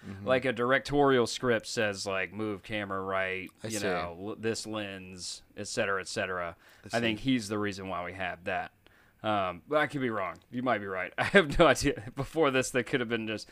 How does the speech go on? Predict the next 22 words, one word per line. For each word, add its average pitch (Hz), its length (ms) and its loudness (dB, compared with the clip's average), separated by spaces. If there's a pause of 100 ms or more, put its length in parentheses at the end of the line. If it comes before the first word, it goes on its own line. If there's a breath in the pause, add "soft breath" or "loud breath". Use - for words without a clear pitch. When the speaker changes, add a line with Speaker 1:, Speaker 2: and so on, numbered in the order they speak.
(200 soft breath)
Speaker 2:
this 190 100 -2
is 170 40 -2
nineteen 151 360 4
twelve 120 400 6
Speaker 1:
Just - 80 -2
Speaker 2:
we're 98 80 -4
talking 147 140 4
Speaker 1:
doing 143 160 4
whatever 123 260 10
Speaker 2:
about. 101 100 0
Speaker 1:
the - 60 -10
fuck. 95 240 8
Speaker 2:
Yeah. 113 260 6 (760 soft breath)
Speaker 1:
They 117 80 0
were 117 100 8
like, 120 180 8
"I 190 120 12
don't 160 120 12
know. 151 220 12
It 170 80 4
records 180 380 2
magic. 180 800 4